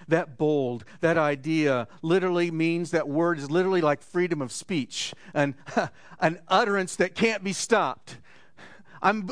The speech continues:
I'm gonna lean forward into my life like this, and I'm not gonna fall short. I'm not gonna let anything get in the way so that I can be bold, that I can speak out for Christ.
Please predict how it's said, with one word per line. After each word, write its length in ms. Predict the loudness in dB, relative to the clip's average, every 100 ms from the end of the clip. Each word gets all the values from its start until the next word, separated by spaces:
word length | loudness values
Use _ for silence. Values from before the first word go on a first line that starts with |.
| 0
I'm 220 | 0 2
gonna 240 | 2 2
lean 340 | 2 2 2 0
forward 480 | 0 2 4 2 -4 -4
into 220 | 0 2
my 300 | 2 2 4
life 420 | 4 4 2 0 0
like 340 | 2 2 -2
this, 680 | -2 0 2 -2 -8 -12 -14 -20 -20 -20 -8 0
and 120 | 2
I'm 360 | 2 2 2
not 320 | 2 2 0 -2
gonna 220 | -2 0
fall 340 | 2 2 2
short. 420 | -2 0 0 0 -4 0
I'm 140 | 2
not 180 | 2 0
gonna 140 | 2
let 160 | 2 0
anything 480 | 0 0 0 0 0
get 140 | 0 0
in 60 |
the 60 | 2
way 440 | 4 4 2 0 -6 -8
so 160 | 0
that 100 | 2
I 180 | 4 2
can 200 | 0 -2
be 140 | -2 0
bold, 340 | 2 2 2
that 100 | 2
I 140 | 2
can 160 | 0 -4
speak 500 | -6 -4 0 0 2
out 220 | 2 0
for 120 | -4
Christ. 760 | -6 0 2 0 -6 -14 -16